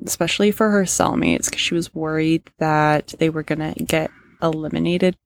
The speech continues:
because of her if she didn't do well. So she ended up practicing pretty hard and, like, practicing quite a bit. And sh-, because of that, she was able to catch up with the rest of the team.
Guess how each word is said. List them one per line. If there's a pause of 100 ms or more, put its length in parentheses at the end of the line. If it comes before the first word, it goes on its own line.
(140)
because
of
her (500)
if
she
didn't
do
well. (420)
So
she
ended
up
practicing (160)
pretty
hard
and,
like,
practicing
quite
a
bit. (180)
And
sh-,
because
of
that,
she
was
able
to
catch
up
with
the
rest
of
the
team.